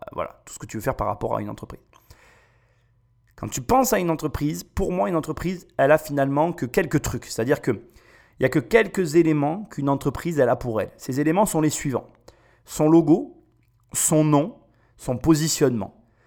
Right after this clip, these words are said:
Dans mon esprit, alors j'ai peut-être tort et je suis ouvert à ce que tu m'écrives ou que tu me fasses des remarques, tu peux m'écrire des mails si t'es pas d'accord avec ce que je dis, mais pour moi, les éléments fondateurs d'une entreprise, c'est ça. Un logo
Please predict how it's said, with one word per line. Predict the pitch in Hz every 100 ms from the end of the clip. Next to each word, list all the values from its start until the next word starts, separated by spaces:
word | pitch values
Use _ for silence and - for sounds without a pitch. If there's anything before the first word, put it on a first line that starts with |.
| _
Dans | -
mon | 143 185
esprit, | 214 - - 170 233 -
alors | 87
j'ai | 117
peut-être | 123 226 -
tort | - 151 165
et | 117 113 113
je |
suis | - 165
ouvert | 160 175 180
à |
ce | 131
que | 127
tu | -
m'écrives | 151 135 180 190 196
ou | 143
que | -
tu | -
me |
fasses | 127 131
des | 127
remarques, | 131 151 160
tu | -
peux | 139
m'écrire | 135 135
des | 131
mails | 147 160
si |
t'es | -
pas | 131
d'accord | 127 139
avec | 127
ce | -
que | 127
je | 117
dis, | 120 170 226 - - -
mais | -
pour | 127 240 262
moi, | 202 185 269 - _ _ _ _ -
les | 135 156
éléments | 208 214 208
fondateurs | - 277 269 254 247
d'une | 220 208
entreprise, | 196 180 247
c'est | - 165
ça. | - - - _ _ _ _ -
Un | 147
logo | 208 254 185 226 294